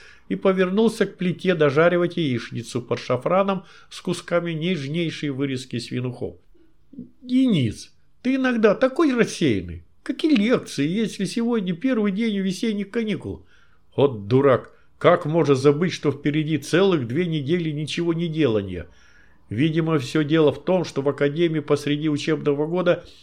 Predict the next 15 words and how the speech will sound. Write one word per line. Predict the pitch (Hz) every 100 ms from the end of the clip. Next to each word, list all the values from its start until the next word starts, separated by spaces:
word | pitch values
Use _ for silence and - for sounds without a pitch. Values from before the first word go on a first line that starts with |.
| - -
не | 156
было | 175 185 185
сессий, | - 156 107 - 113 - - -
экзаменов, | 143 117 131 120 110 104 - -
только | - 240 226
зачеты, | 220 220 139 - 87
и | 127
семестры | 131 233 196 196 190 190
заканчивались | 170 175 180 170 170 175 165 - - -
каникулами | - 170 175 170 170 170 160 170
в | 156
начале | 160 156 147 147
зимы | 156 196 240 220 - - -
на | - 185
Калаврат | 208 226 170 107 90